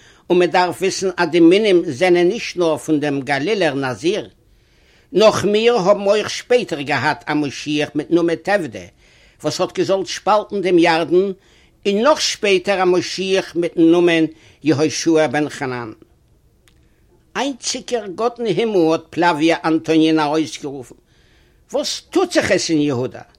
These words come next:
א אזא קליינע מדינה, און דארט געשעט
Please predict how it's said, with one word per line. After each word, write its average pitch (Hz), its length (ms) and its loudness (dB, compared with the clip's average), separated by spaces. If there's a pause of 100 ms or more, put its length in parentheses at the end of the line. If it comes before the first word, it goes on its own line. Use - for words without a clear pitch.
(560)
א 220 100 -2
אזא 262 420 0
קליינע 254 480 0
מדינה, 214 720 0 (320)
און 208 160 0
דארט 240 360 2
געשעט 208 440 0